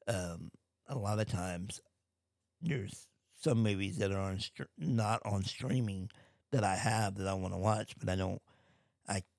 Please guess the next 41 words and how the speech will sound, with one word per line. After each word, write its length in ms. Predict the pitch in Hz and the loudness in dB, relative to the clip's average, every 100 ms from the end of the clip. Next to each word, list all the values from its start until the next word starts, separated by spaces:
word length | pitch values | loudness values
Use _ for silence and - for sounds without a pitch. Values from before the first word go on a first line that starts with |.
| - | -6
can't 280 | - 120 107 | 2 2 4
always 360 | 113 107 101 101 | 2 2 0 0
get 220 | 110 - | -2 2
to 100 | 107 | 2
my 140 | 95 | 2
movies 500 | 87 104 110 101 98 | 0 2 2 0 -2
'cause 160 | - 98 | -4 -2
they're 160 | 98 92 | 0 -2
up 180 | - | -2
on 100 | 98 | -2
the 80 | 85 | -2
shelf. 560 | 85 113 110 95 85 - | -2 2 2 0 -6 -8
So 460 | - 107 92 90 - _ _ _ _ _ | 0 0 0 -4 -8 _ _ _ _ _
I'm 360 | - 98 90 92 | -2 -2 -2 -4
starting 420 | - 117 98 98 | 0 2 2 0
to, 300 | 92 90 90 - | -2 -2 -6 -8
you 140 | 107 101 | -6 -4
know, 320 | 87 85 85 | -4 -6 -8
when 180 | - 104 | -2 -2
I 80 | 90 | -2
do 160 | 90 110 | 0 2
have 200 | 104 95 | 2 0
a 40 | |
chance 400 | - 110 98 92 | -2 -2 -4 -6
to 100 | - | -6
get 200 | 92 95 | -4 -2
'em 80 | 87 | -2
down, 360 | 98 110 95 | -2 -2 -2
I'll 120 | 87 92 | -4 -4
get 160 | 95 | -4
'em 100 | 92 | -4
down, 320 | 92 98 98 | -4 -2 -2
I'll 160 | 90 87 | -4 -4
rip 260 | 92 104 107 | 0 0 0
'em 140 | 90 | -6
and 140 | 87 | -4
put 120 | - 95 | -2 0
'em 120 | 95 | 0
on 100 | 87 | -4
the 80 | 87 | -6
server, 580 | - 131 120 104 90 | -2 0 0 -2 -8